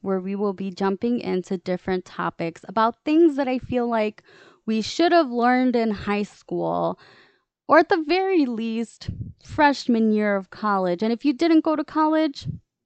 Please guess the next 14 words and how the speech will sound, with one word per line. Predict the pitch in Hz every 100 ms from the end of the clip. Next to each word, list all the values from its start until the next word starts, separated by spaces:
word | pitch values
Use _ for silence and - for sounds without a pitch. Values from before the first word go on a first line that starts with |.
| _ _ _
hell, | - 190 165 175 202 _ _ _ _
your | 214
college | - 233 233 214
friends | - 190 190 - -
could | 190
have | 175
told | - 170 170 -
you. | 165 170 185 - - -
So | - - 269 254 254 247 254 233 - _ _
that | 190 180 180
could | 208 185 180
be | 180 175
about | 170 170 165 165 - - -
insurances, | 196 190 - 226 220 214 214 - 208 202 202 196 196 190 -